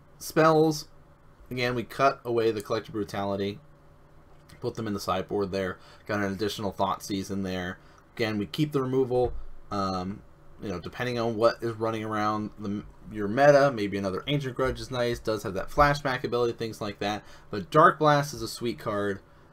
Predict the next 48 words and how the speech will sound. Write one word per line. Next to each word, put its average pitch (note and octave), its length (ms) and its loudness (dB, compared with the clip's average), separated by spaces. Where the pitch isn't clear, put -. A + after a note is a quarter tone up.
that A2+ 120 2
I G2+ 100 4
hate. D3+ 1300 4
<laughs> - 60 -18
Um, A2+ 440 4
as D3+ 200 4
an D3 80 4
Infect A#2+ 400 -2
player, E2 240 -4
I E2+ 60 -6
hate D2+ 140 -6
it. - 100 -12
It's D3+ 220 -4
one F3 280 8
black, D3 440 6
target F3 200 4
creature D3 220 2
gets B2 200 2
minus A#2+ 320 0
one, A2+ 120 -4
minus G#2 320 -4
one, F#2+ 420 -4
and A#2 140 -2
you A2+ 80 -4
can A2 140 -8
dredge G2 340 -2
three F#2 240 -4
with - 180 -6
it. - 140 -4
So - 120 -6
it's A#2+ 120 -2
just F3 220 -2
like D3+ 180 2
a C3+ 100 4
single D#3 340 -2
target B2 380 -2
removal, G#2 500 -6
uh, G2+ 180 -6
for - 180 -6
some A2+ 180 -6
of G2+ 80 -4
those F#2+ 160 -2
lowly G2 340 0
creatures F#2 460 -8
out E2+ 200 -6
there. F2 160 -6
Maybe F2+ 280 -4
against, E2+ 360 -8